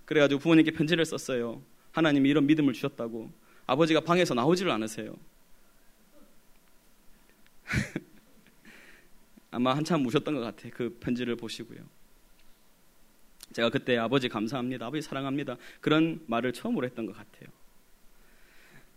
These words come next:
<clears throat> 어, 전, 지금 저는 그때 이후로 정말 우리 부모님을 존경하고 사랑합니다. 왜냐하면 하나님께서 주신 최고의 작품이기 때문인 걸 믿기 때문이에요. 여러분, 요즘에는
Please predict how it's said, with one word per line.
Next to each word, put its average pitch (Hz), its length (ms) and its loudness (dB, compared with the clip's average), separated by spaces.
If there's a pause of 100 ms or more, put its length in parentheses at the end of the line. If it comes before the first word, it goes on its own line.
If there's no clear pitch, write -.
(260)
<clears throat> 240 460 4 (600)
어, 98 100 -16
전, 147 140 0
지금 139 260 -6
저는 139 220 2
그때 139 260 0
이후로 120 200 2
정말 143 280 2
우리 127 140 0
부모님을 131 420 0
존경하고 123 580 -2
사랑합니다. 107 600 -6 (960)
왜냐하면 143 340 2
하나님께서 170 460 0
주신 135 400 -4
최고의 175 400 0
작품이기 135 440 -4
때문인 123 300 -6
걸 117 100 -4
믿기 113 220 -4
때문이에요. 107 680 -8 (1400)
여러분, 139 240 4
요즘에는 131 720 0